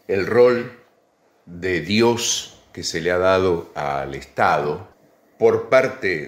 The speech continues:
de la izquierda o del progresismo, el llamado progresismo de la izquierda, porque está claro que en el marxismo y sus, mm, diferentes interpretaciones, el Estado es una transición para luego, hable-, hablemos de los postulados teóricos, ¿no?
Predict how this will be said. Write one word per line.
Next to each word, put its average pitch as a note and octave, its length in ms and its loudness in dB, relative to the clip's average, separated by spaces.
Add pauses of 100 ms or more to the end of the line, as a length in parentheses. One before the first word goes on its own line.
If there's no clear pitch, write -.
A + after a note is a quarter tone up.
(160)
de D2+ 360 -8
la D2+ 60 -10
izquierda F#2+ 640 -2
o F#2 60 -4
del E2+ 160 -4
progresismo, E2 800 -6
el D#2+ 60 -10
llamado F2 640 -2
progresismo D2+ 880 -8
de D2 100 -8
la F2 60 -6
izquierda, E2+ 420 -4
porque D2+ 180 -12
está F2 200 -6
claro G2 360 2
que E2+ 460 -8 (180)
en D2+ 300 -10
el B1+ 680 -12
marxismo D#2 1000 -10
y D#2 100 -16
sus, - 440 -18 (400)
mm, D2+ 340 -10
diferentes F2 520 -4
interpretaciones, F2 960 -4 (240)
el D2+ 80 -12
Estado F2 320 -4
es - 100 -10
una D#2+ 160 -6
transición G2 840 -2
para E2+ 180 -6
luego, G#2+ 800 2
hable-, D#2 300 -10
hablemos F#2+ 360 -6
de F#2 60 -6
los D2+ 100 -6
postulados D#2+ 520 -6
teóricos, D2 380 -6
¿no? G#2+ 120 -6